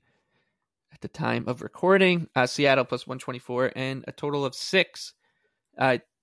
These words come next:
Seattle are really kind of, they might be this, this season's Canucks, where that, that slow start just absolutely wrecks 'em. Uh, I don't think I can lay this, um,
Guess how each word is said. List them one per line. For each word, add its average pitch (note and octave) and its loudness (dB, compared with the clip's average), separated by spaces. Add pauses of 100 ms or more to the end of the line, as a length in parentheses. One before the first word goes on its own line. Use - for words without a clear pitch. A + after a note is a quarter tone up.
(460)
Seattle C3+ 4
are B2 2 (420)
really B2+ -2 (320)
kind A#2 -8
of, G2+ -14 (360)
they D3+ 6
might D3+ 4
be D3+ 6
this, C#3+ 4
this C#3 4
season's B2 0
Canucks, - -4
where B2 -4
that, B2 -2
that - -4
slow A2 -4
start - -4
just - -10 (120)
absolutely A#2 -4
wrecks A#2 0
'em. D#3 -2 (480)
Uh, B2+ 4 (800)
I C#3+ -2 (880)
don't C#3 0 (300)
think C3+ -4
I C3 2
can A#2+ -6
lay A#2 0
this, A#2+ -4 (800)
um, - -10